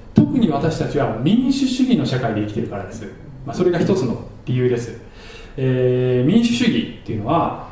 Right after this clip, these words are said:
要するに、あの、国民に主権がある、そういう社会なんですね。ね、国民主権なんです。政治家に、統治者に主権があるんじゃないですね。統治される側に主権があるっていうのは、これが民主主義なんです。で、えー、民主主義というのは人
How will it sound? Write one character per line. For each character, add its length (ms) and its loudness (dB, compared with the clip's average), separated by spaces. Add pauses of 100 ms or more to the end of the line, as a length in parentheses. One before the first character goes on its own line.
(140)
要 100 -2
す 120 -6
る 60 -6
に、 380 0 (200)
あ 60 -6
の、 280 -10 (120)
国 340 4
民 300 6
に 160 4
主 200 0
権 260 0
が 100 -2
あ 60 2
る、 180 -2
そ 180 2
う 20 4
い 40 2
う 20 -2
社 120 -2
会 120 -4
な 60 -8
ん 60 -10
で 60 -14
す 60 -14
ね。 360 -4 (240)
ね、 140 -10
国 240 0
民 240 6
主 160 -2
権 200 0
な 60 -6
ん 40 -10
で 60 -4
す。 240 -6 (180)
政 440 2
治 160 -2
家 100 2
に、 360 2 (240)
統 180 4
治 100 -4
者 140 0
に 120 0
主 140 -6
権 180 0
が 80 -4
あ 40 -4
る 40 -6
ん 20 -6
じ 60 -8
ゃ 40 -8
な 80 -8
い 20 -8
で 60 -14
す 80 -14
ね。 180 -8
統 260 2
治 60 -2
さ 140 -2
れ 120 0
る 120 2
側 280 0
に 240 4 (260)
主 260 -2
権 140 2
が 120 2
あ 20 4
る 80 2
っ 40 -2
て 60 -8
い 40 -8
う 60 -6
の 60 -2
は、 120 0
こ 60 -2
れ 80 0
が 100 -4 (280)
民 120 0
主 40 -4
主 180 -8
義 60 -4
な 60 -6
ん 40 -12
で 60 -12
す。 180 -10 (580)
で、 680 0
え 40 2
ー、 20 4
民 200 4
主 140 -2
主 100 2
義 100 4
と 80 4
い 60 0
う 40 -2
の 60 -2
は 200 2
人 160 4